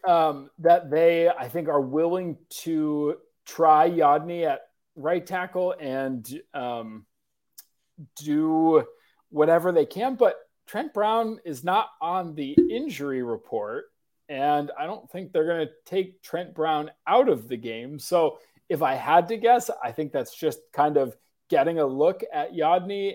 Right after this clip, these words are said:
and potentially having Isaiah as a super flexible guy who can go from left guard to left tackle to right tackle. Um, uh,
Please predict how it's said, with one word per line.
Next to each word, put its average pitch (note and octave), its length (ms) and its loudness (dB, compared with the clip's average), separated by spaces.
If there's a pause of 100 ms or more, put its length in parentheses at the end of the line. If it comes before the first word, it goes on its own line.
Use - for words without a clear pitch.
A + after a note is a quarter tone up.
and B2+ 460 -6 (240)
potentially C3+ 500 -6
having D#3 340 2
Isaiah C#3+ 680 0
as C3+ 300 0
a B2 280 -6 (440)
super F3+ 520 -2
flexible D#3+ 720 0
guy D3+ 340 2
who C3+ 120 -4
can G#3 120 -8
go C#3 220 0
from B2+ 560 -4 (100)
left C#3+ 300 -2
guard D3 220 0
to C3+ 80 -4
left A#2+ 240 -6
tackle C#3 280 -2
to B2+ 120 -2
right C3+ 240 -2
tackle. C3+ 500 -6 (320)
Um, A2+ 400 -6 (1160)
uh, - 140 -4